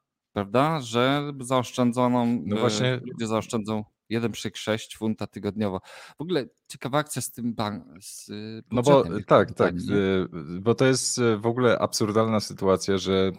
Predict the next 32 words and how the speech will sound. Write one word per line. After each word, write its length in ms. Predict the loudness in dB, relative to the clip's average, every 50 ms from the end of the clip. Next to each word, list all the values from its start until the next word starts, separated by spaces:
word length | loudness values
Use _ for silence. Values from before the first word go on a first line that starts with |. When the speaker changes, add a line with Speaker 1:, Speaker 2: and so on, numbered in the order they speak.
| -14 -14
Speaker 2:
mm, 380 | -10 -8 -8 -6 -4 -4 -4 -4
z 100 | -4 -2
naszego 360 | 0 0 0 0 0 -2 0
punktu 340 | 0 0 -4 -2 -2 -6 -4
widzenia 400 | -2 -4 -2 0 0 0 0 0
informacja 640 | -2 -2 -2 -2 -2 0 0 -2 0 0 0 0
o 60 | 0 0
tym, 180 | 0 -4 -4
że, 280 | 0 2 4 4 4 4 0 -12 -20 -20 -20 -20 -20 -20 _ _ _
e, 280 | -4 -2 0 0 0 -2
podatki 800 | 0 -2 -2 0 2 0 0 0 -2 -6 _ -6 -4 -4 -4 -4
w 160 | -6 -8 -4 -4 -4
U 40 | -2
K 120 | 0 0 0 0
zostaną 560 | 0 -2 -6 -4 _ -2 -2 0 0 0 -2
obniżone, 580 | -2 -2 0 -2 -2 0 0 -2 -2 -2 -2
jest 260 | 0 0 0 -2 -2 2
to 280 | 2 4 4 4 0 -2 -8 _ _ _ _ _
pozytywna 520 | -2 -2 -2 0 0 0 2 2 2 4
informacja, 640 | 4 2 0 0 -2 0 0 -2 -2 -4 -8 -8 -8 -10 _ _ _ _
wydawałoby 460 | -6 -2 -2 0 0 0 -2 -2 -4 -8
się, 120 | -12 -14 -10 -2
ale 260 | 0 2 2 2 2
rynki 280 | 4 2 2 2 0 -2
finansowe 580 | 0 2 2 0 2 0 0 2 2 2 2
odczytały 480 | 2 -2 -4 -6 -10 -4 -2 0 0 0
to 100 | -2 -4
zupełnie 420 | -6 -4 0 0 2 2 2 2
inaczej. 320 | 2 2 0 0 -2 -2 -4
Odczytały 540 | -4 -4 _ -10 -6 -2 0 2 2 2 2
to, 160 | 2 0 0
że 260 | 2 2 2 2 2